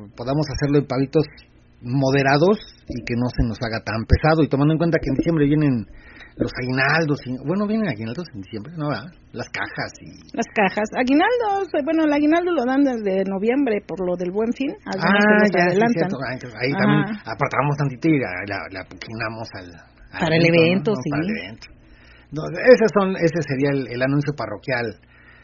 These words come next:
Speaker 1: De ahorita ya lo demás que teníamos, lo de la, lo del calendario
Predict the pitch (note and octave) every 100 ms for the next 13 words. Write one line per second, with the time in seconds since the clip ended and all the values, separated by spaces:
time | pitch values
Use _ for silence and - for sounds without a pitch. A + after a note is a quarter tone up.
0 | - - B2 D#3 A3 A3+ G#3+ A3+ A3 A3
1 | G#3+ F3 E3+ E3+ E3+ F#3+ F#3 E3 D3 D3+
2 | E3 D#3+ D#3 D3+ B2+ B2 C3 B2+ A#2+ A#2+
3 | A2+ A#2 A#2+ A#2 A#2+ A#2 A#2 A2+ A2 C3
4 | C3+ C#3+ E3